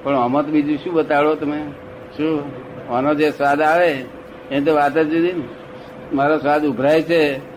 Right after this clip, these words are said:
તોય આટલા બધા લોકોને સુખ મળે છે, તો તમારે બધાને ઉભરાય ત્યારે કેવું થાય?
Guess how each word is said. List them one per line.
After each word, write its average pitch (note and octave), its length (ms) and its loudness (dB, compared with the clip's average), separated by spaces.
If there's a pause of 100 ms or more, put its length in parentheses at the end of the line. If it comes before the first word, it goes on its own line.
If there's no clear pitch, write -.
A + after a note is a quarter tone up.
(200)
તોય D#3 100 4
આટલા D#3 240 2
બધા D3+ 180 2
લોકોને D3 300 2
સુખ C#3 200 -4
મળે C#3 240 0
છે, C3+ 360 -2 (440)
તો C#3+ 100 -4
તમારે D3 360 2
બધાને C#3+ 360 2
ઉભરાય D3+ 280 4
ત્યારે D#3 200 0
કેવું E3 280 2
થાય? C#3+ 220 0